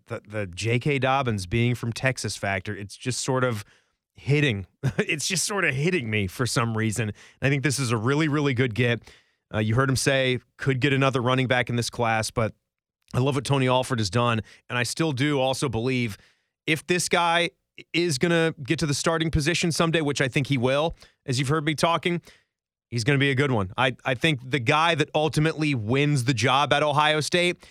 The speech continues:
it's almost foolproof that that dude will be pretty good 'cause you recruit at such a level and the offensive lines are usually really good and you've got dynamic quarterbacks. You're in unbelievable offenses.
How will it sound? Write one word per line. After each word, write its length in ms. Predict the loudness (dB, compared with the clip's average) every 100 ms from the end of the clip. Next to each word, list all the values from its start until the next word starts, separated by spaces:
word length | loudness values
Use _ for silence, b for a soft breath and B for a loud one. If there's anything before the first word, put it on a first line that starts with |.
| B -4
it's 160 | 0
almost 280 | 2 2 0
foolproof 720 | -6 -2 0 0 0 0 0 b b -4
that 140 | 0
that 240 | 2 2 4
dude 360 | 2 2 0
will 220 | 0 0 2
be 140 | 0
pretty 240 | 0 0
good 260 | 0 -2 -2
'cause 180 | -6 -4
you 100 | -2
recruit 440 | -2 -2 0 0
at 80 | 0
such 200 | -2 -2
a 60 | 0
level 460 | 0 0 0 -2 B B -4
and 100 | 0
the 100 | 2
offensive 500 | 2 0 0 0 0
lines 360 | 2 2 2
are 60 | 0
usually 380 | 0 0 0 0
really 260 | 0 0
good 220 | 0 -2 -2
and 80 |
you've 180 | -4 -2
got 160 | -2 0
dynamic 540 | 0 0 0 -2 -4
quarterbacks. 560 | -4 -2 0 -2 -2 -4
You're 100 | -6
in 120 | -6 -4
unbelievable 720 | -4 -4 -4 -4 -4 -4 -2
offenses. 680 | -2 -2 0 -2 -2 -6